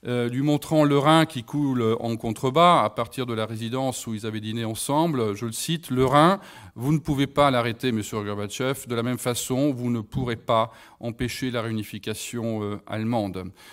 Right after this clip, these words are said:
Ce sont des propos qui ont été confirmés par, euh, l'interprète.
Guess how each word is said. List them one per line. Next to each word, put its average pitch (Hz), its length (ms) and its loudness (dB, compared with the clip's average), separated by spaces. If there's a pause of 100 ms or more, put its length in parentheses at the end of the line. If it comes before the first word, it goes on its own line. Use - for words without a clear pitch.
(180)
Ce - 60 -14
sont 123 180 -8
des 113 80 -2
propos 131 420 -6
qui - 160 -10
ont 107 80 -6
été 104 220 -8
confirmés 110 640 -6
par, 117 440 -4
euh, 98 240 -6
l'interprète. 107 760 -8